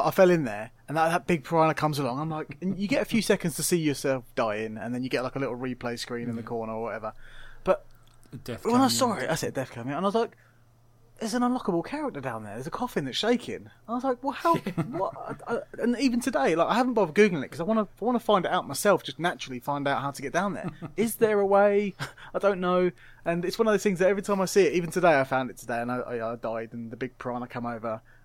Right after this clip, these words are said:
Speaker 1: I was already dead, so he, he had nothing to do. But I, I just don't get it. Like, how can I play over a hundred hours of this game and still not know everything about it?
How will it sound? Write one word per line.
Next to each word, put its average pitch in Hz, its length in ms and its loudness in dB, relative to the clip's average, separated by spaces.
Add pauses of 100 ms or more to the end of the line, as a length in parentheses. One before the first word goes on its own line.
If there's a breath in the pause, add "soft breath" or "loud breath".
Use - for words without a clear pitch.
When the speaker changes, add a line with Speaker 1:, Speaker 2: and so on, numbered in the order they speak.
(160 soft breath)
Speaker 1:
I - 40 -12
was 110 80 -10
already 107 240 -10
dead, 107 160 -8
so 113 100 -12
he, 117 160 -8
he 95 40 -8
had 120 120 -8
nothing 117 240 -12
to - 80 -20
do. 123 180 -6
But - 140 -8 (580 soft breath)
I, - 60 -6 (380)
I 165 80 -4
just - 180 -6
don't 190 200 2
get 180 120 -2
it. - 140 -2
Like, 135 240 -2
how 180 220 0
can 190 120 -2
I 185 80 4
play 175 400 4
over 147 300 0
a - 20 -2
hundred 147 240 -4
hours 147 220 2
of 135 80 -4
this 139 120 -4
game 139 300 -2
and 117 140 -10
still 139 320 -2
not 135 200 -6
know 131 380 -2
everything 123 340 -6
about 123 280 -4
it? - 100 -16